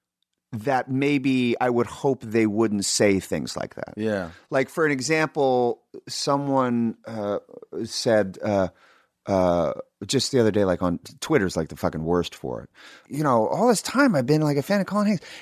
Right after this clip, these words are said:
Speaker 1: I had no idea that he was Tom Hanks's Spawn. And I went, "Oh, so now I'm just Spawn?" Like,
Speaker 2: It's like, what?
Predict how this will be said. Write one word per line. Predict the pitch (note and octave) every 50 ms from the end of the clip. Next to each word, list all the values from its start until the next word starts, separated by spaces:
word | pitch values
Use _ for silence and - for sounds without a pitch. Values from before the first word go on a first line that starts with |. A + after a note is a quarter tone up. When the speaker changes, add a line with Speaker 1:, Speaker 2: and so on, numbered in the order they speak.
| - - -
Speaker 1:
I | A#3+
had | C4 B3+ B3 A3 F#3+
no | F3 F3 G3+ A#3+ B3+ C4
idea | C4 B3 G3+ F3 F3+ F#3 F#3+
that | F#3+ F3+
he | F#3 F#3+
was | F#3 F3+ -
Tom | - - - F#3+ F#3 F3
Hanks's | E3+ E3+ F3 - - F#3 F3+ -
Spawn. | - - - - G#3+ A#3 B3+ B3+ - G2+ - - - - _ _ _ _ _ _ _ _ _ _ _ _ _ _ _ -
And | D3+ D3+ D#3
I | D#3 D#3
went, | D#3 D#3+ D#3+ D3+ D3 - _ _ _ _ _ _ _ -
"Oh, | F#3 F#3+
so | E3+ - - F3+ D#3+
now | D#3 E3 F3 F3+ F3
I'm | E3 D#3 D3 C3+
just | C3+ D3+ D3 - - - -
Spawn?" | - - - - _ - C#3 D3 G3 A3+ B3+ D#4+ F4 E4+ D#4+ - _ _ _ _ _ _ _ _ _ _ _
Like, | - G3 F#3 F3+ F3+
Speaker 2:
It's | F3+ - -
like, | C4 A3 G3+
what? | E4 D#4 B3+